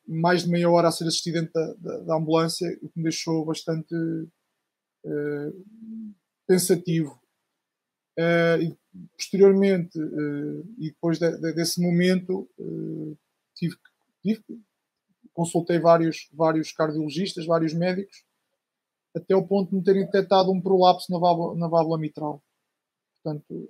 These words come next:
fiz gene, como deves calcular, fiz gene antes, exames médicos, sempre,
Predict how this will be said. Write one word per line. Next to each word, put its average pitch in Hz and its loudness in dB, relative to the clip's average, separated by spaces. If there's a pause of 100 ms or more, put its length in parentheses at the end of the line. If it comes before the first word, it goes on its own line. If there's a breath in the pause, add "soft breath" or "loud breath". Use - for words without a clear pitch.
(140)
fiz 170 -4
gene, 180 2
como 165 -8
deves 165 -2
calcular, 170 2
fiz 160 -8
gene 170 0 (880)
antes, 175 -2
exames 165 -2
médicos, 170 -2
sempre, 170 -4